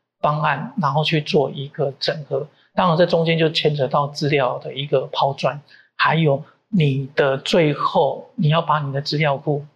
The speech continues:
focus 在哪一个平台，这是关键。还有你的架构是 paas、iaaS 还是saas。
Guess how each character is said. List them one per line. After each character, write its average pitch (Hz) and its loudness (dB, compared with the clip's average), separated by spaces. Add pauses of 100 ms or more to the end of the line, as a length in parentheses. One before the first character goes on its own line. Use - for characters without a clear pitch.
(160)
focus 175 0
在 156 0
哪 156 0
一 160 0
个 151 2
平 147 -8
台， 139 -2 (300)
这 180 -2
是 170 2
关 165 0
键。 160 0 (540)
还 - 2
有 180 4
你 147 0
的 151 2
架 156 0
构 143 2
是 151 0 (320)
paas、 151 0 (160)
iaaS 160 -2
还 - 0
是 160 2
saas。 - -4